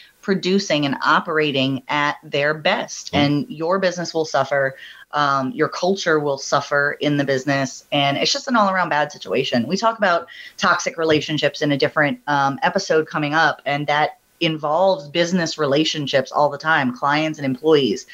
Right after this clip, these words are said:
Speaker 1: Toxic relationships are not just for couples.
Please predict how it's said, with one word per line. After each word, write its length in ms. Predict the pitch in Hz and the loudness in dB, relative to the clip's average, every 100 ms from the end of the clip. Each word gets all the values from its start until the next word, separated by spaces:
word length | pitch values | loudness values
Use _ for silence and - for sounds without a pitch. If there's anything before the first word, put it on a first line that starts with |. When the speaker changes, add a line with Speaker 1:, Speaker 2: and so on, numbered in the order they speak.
| - - | -20 -6
Speaker 1:
Toxic 440 | - 165 160 185 | 0 0 0 -2
relationships 720 | 175 160 151 151 147 147 143 - | 0 2 0 0 -2 -2 -2 -2
are 100 | 143 | -2
not 480 | 143 147 143 143 165 | -2 0 0 0 -4
just 340 | 147 139 - | 0 0 -2
for 120 | 143 | -8
couples. 580 | - 147 - 90 - - | -2 0 0 -2 -6 -10